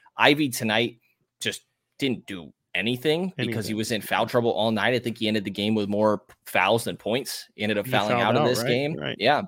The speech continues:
Speaker 1: I think it was five points, six fouls. Um, so tough night for him. And, uh, real quick before, because I think the meat and potatoes of this episode is gonna be a trade season primer, and we're gonna kinda categorize everybody on Sacramento's roster into the likelihood we think they will or will not be moved.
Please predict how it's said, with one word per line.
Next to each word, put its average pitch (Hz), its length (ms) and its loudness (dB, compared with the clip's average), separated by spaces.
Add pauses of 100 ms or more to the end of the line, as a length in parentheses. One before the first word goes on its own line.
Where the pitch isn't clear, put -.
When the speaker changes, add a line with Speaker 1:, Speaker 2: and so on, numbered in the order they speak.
(380)
Speaker 1:
I 113 60 0
think 127 100 2
it 123 60 4
was 113 80 2
five 113 240 4
points, 117 260 0
six 120 220 -4
fouls. 113 480 4 (380)
Um, 101 300 2
so 104 440 4 (460)
tough - 220 4
night 110 180 4
for 101 100 0
him. 110 300 -2 (520)
And, 107 500 8 (420)
uh, 107 300 8
real 160 180 8
quick 170 260 6
before, 135 340 6
because 123 260 4
I 127 60 6
think 139 160 2
the 127 60 2
meat 127 120 2
and 123 100 0
potatoes 120 340 6
of 117 80 2
this 113 140 4
episode 107 340 6
is 101 100 0
gonna 110 120 0
be 104 100 2
a 98 40 0
trade 107 300 0
season 107 240 -2
primer, 107 460 2 (300)
and 117 100 0
we're 107 60 4
gonna 107 160 2
kinda 110 240 0
categorize 110 840 4
everybody 107 420 2
on 104 220 0
Sacramento's 104 600 0
roster 101 540 0
into 98 280 -4
the 95 120 -2
likelihood 101 580 0
we 104 160 -2
think 101 200 -6
they 95 120 -2
will 92 280 -4
or 98 80 -4
will 98 180 -4
not 95 200 -4
be 98 140 -6
moved. 95 400 -6